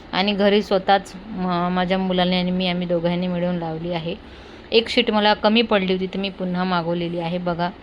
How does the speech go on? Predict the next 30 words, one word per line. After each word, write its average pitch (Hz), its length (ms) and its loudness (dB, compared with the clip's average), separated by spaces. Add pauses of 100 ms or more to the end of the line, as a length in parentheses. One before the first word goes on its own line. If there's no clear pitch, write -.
किचनमध्ये 175 500 -4
किती 190 240 -10 (140)
छान 180 200 -2
वाटत 165 340 -4
आहे 165 100 -6
आता 165 200 -8 (480)
आणि 196 240 -2
असा 208 300 2 (160)
उजेड 190 380 4
पण 202 180 0
परत 180 260 0
आहे, 180 100 0
जेणेकरून 180 600 -2
असं 190 220 -4 (500)
फ्रेश 269 280 6
वाटत 196 140 6
आहे 185 140 4
तिथं. 185 180 -2
एक 233 280 2
शीट 233 280 -4
खाली 214 220 2
कमी 208 260 -2
पडली 190 320 -2
होती, 180 180 -6
तर 214 100 -6
तिथे 196 480 -2
मी 196 380 -6
आता 180 200 -6
बोलवलेली 180 580 -4
आहे, 175 240 -4